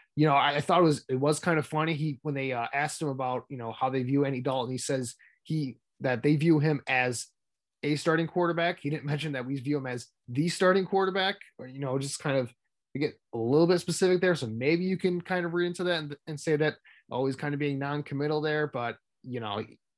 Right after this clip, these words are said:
we knew what they were gonna do there with that. We knew they were gonna be, you know, they were gonna commit to Andy Dalton in the press conference there. They did mention that they are, you know, going over scenarios where they draft a quarterback on day two. So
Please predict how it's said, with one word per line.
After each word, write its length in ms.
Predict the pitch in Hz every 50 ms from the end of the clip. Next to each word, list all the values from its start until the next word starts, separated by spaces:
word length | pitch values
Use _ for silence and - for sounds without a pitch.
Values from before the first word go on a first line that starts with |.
| _ _ _
we 200 | - 170 170 202
knew 160 | 214 233 233 220 -
what 200 | 170 180 180 -
they 80 | 180
were 100 | 160 156
gonna 200 | 151 156 147 131
do 180 | 120 131 131 131
there 260 | 127 127 123 127 131
with 220 | 120 127 135 - -
that. 180 | 131 127 127
We 100 | 127 131
knew 180 | 139 151 160 156
they 100 | 151 151
were 100 | 147 151
gonna 140 | 147 135 135
be, 300 | 131 143 139 135 123 - _ _ _ _ _ _ _ -
you 60 | 120
know, 80 | 117 117
they 80 | 123
were 100 | 131 127
gonna 100 | 123 127
commit 280 | - - 131 139 156 156
to 120 | - -
Andy 160 | 151 160 156 147
Dalton 220 | 151 143 135 139
in 60 | 147
the 60 | 143
press 240 | 135 - 135 135 131
conference 420 | - - 139 135 127 135 127 120 -
there. 360 | 139 135 131 127 127 123 - - - _ _ _
They 120 | 143 147
did 180 | 151 214 226 202
mention 360 | 190 190 196 185 - 202 180
that 140 | 170 170 -
they 140 | 165 - - -
are, 500 | 131 135 143 147 151 160 160 165 160 - _ _ _
you 100 | 151 147
know, 440 | 156 151 147 143 139 143 135 120 - _ _ _ _ _ _ _ _ _ _ _ _ _ _ _ _ _ _ _ _ - 143
going 320 | 139 165 170 170 170 156
over 380 | 135 156 160 165 151 160 160 160
scenarios 560 | 151 - - 156 143 143 143 147 151 151 143
where 120 | 131 131 117
they 140 | 120 131
draft 340 | 131 120 127 123 127 123 -
a 20 | 120
quarterback 580 | - _ _ 135 139 139 139 135 139 139 127 -
on 180 | 123 123 123 120
day 240 | 120 127 123 123
two. 440 | 117 - - - 147 160 170 170 170
So 400 | 170 - - 147 123 123 123 110